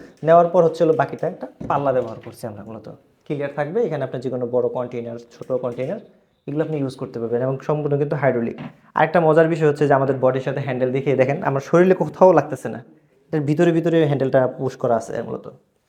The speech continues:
তো পাশাপাশি যেই জায়গাগুলো আমরা, আহ, বেশিরভাগ কমফোর্ট ব্যবহার করে থাকি, যেমন আপনার কিচেনের,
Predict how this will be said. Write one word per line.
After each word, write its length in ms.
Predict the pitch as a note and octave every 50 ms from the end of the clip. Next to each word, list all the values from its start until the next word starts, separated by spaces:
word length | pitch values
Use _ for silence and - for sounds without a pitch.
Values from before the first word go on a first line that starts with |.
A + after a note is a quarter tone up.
| _ _ _ _ _ _ _
তো 60 | - C3
পাশাপাশি 760 | - D#3 C#3+ C#3+ D#3 D#3 D#3 E3 D#3+ E3 F3 F3+ F3 E3+
যেই 240 | D#3+ C#3 D3 D3+ D3
জায়গাগুলো 440 | C#3 C#3+ C#3 C3+ C3+ C3+ C3 C3 B2+
আমরা, 180 | B2 B2+ C3 B2+
আহ, 400 | B2+ B2+ B2+ - - B2 A#2+ B2
বেশিরভাগ 280 | C3 B2 C3 C3 B2+ -
কমফোর্ট 360 | - C3 C3 - C#3 B2+ - - - _ _ -
ব্যবহার 360 | B2 B2+ B2+ B2 C3 B2 A#2+
করে 180 | A#2 B2+ B2
থাকি, 300 | A#2+ B2 C3 A#2+ - -
যেমন 300 | C3+ B2+ B2+ B2 B2 A#2+
আপনার 240 | A#2+ A#2 A#2+ B2+ A#2 A#2 - - -
কিচেনের, 460 | C3+ B2 - A#2+ A2+ A#2+ C#3+ - -